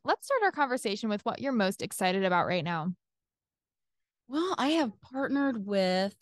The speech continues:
Speaker 2: a software company, um, to develop an even better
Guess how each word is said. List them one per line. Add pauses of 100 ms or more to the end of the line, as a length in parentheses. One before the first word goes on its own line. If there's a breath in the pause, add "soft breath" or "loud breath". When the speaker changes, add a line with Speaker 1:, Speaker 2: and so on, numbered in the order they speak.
(180)
Speaker 2:
a (120)
software
company, (600)
um,
to
develop (120)
an
even
better